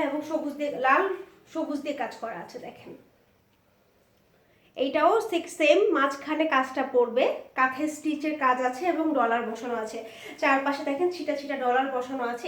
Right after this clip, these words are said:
এই পাশ থেকে আপনি ডলারটা পাচ্ছেন। আর ইয়ে, এই হচ্ছে ড্রেসটা ফ্রন্ট পার্টটা, আর এই হচ্ছে ড্রেসের ব্যাক পার্টে ডলার বসানো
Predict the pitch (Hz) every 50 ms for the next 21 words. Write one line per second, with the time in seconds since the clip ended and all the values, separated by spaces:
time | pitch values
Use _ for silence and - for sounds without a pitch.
0 | - 277 277 269 - 277 269 - - 285 277 269 262 277 285 262 247 247 247 247
1 | - 285 269 - 254 247 247 - 427 427 359 269 226 214 214 - - - - -
2 | - - - - _ _ _ _ _ _ _ _ _ _ _ _ _ - 254 247
3 | 240 240 247 247 240 - 381 427 427 427 - 220 220 214 - - - 330 370 494
4 | 554 554 - - 294 262 254 240 240 247 214 196 - - - 165 170 214 - -
5 | _ _ _ _ _ _ _ _ - - 196 202 220 - - 254 262 262 277 277
6 | 285 285 - 247 247 - 294 269 - 247 233 240 - - 269 262 254 254 - 330
7 | 415 - - - - - _ _ _ _ _ _ _ 240 247 247 262 262 262 247
8 | 247 254 247 247 247 262 254